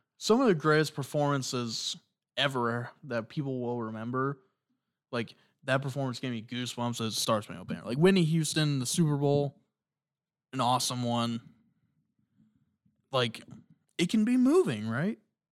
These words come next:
But there's just some of those where you're like, "Dude, why, why would you experiment with that?" And, yeah, not great. So,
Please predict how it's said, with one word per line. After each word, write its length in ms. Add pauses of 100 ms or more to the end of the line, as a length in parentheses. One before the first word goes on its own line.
(580)
But 200
there's 200
just 160
some 180
of 60
those 160
where 120
you're 120
like, 200
"Dude, 480
why, 260
why 340
would 220
you 80
experiment 560
with 220
that?" 320 (1500)
And, 480 (1600)
yeah, 460 (920)
not 300
great. 320 (580)
So, 640